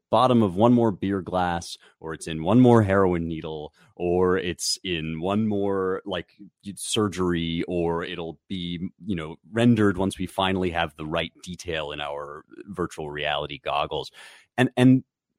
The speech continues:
the reason that that deal never materializes is because actually, and this is the great Christian insight, I would argue, and Jewish also, um, th-, actually our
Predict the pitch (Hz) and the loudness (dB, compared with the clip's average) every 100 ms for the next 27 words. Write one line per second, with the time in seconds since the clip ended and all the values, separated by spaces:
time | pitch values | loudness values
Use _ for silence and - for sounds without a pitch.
0 | _ 135 127 139 208 165 160 139 - 127 | _ -4 -2 2 4 4 4 4 2 -2
1 | 120 _ _ _ _ _ _ 98 131 156 | -2 _ _ _ _ _ _ -6 2 4
2 | 113 117 101 95 95 - 247 214 104 82 | 6 4 2 0 0 -4 -4 0 0 0
3 | 76 76 80 76 87 - 110 113 110 123 | 0 -4 -10 -10 -12 -8 -4 0 2 2
4 | 143 - 120 104 90 90 82 78 _ _ | -2 -8 -6 -4 -4 -4 -6 -10 _ _
5 | _ 107 101 98 92 80 80 76 - - | _ -2 -2 -2 -6 -8 -6 -6 -6 -6
6 | 87 - 73 65 67 - - 143 131 - | -6 -6 -10 -10 -14 -12 2 4 4 -2
7 | 67 65 69 67 60 62 71 78 82 90 | -14 -14 -14 -12 -14 -14 -14 -12 -10 -8
8 | 80 - - - 95 - 104 87 - 98 | -8 -10 -20 -12 -12 -2 2 2 4 2
9 | - 67 64 - _ - - - 90 80 | 2 -6 -10 -12 _ -20 -18 -2 0 0
10 | 80 - - - _ - - 117 131 - | -2 -8 -4 -4 _ -20 -4 0 2 0
11 | - 117 101 90 85 80 87 78 76 73 | 2 4 4 0 -2 -4 -2 -2 -4 -6
12 | 76 | -8